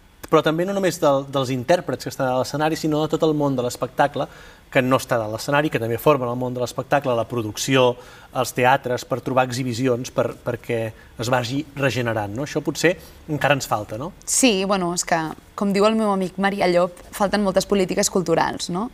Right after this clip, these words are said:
Speaker 2: I, bueno, moltes, alguna. <laughs> Eh, sí, sí, jo crec que falten, falten moltes coses perquè el teatre, que ara mateix és un, un sector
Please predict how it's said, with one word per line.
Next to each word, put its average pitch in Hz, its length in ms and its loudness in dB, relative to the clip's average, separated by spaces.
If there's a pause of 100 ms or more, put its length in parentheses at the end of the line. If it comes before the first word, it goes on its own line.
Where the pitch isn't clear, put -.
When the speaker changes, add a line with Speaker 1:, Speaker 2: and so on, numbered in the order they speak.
(100)
Speaker 2:
I, 160 420 -4 (800)
bueno, 165 260 -2
moltes, 151 420 -4
alguna. 160 380 -2 (320)
<laughs> 196 420 4 (600)
Eh, 180 580 2 (220)
sí, - 420 2 (560)
sí, 190 420 0
jo 196 80 4
crec 202 140 0
que 214 100 8 (200)
falten, 202 420 0
falten 196 320 2
moltes 202 240 0
coses 175 400 2
perquè 175 380 0 (1300)
el 196 160 6
teatre, 202 460 4 (260)
que 185 80 2
ara 180 100 2
mateix 185 380 -2
és 185 80 -2 (240)
un, 190 160 -2 (800)
un 190 160 -2
sector 190 640 2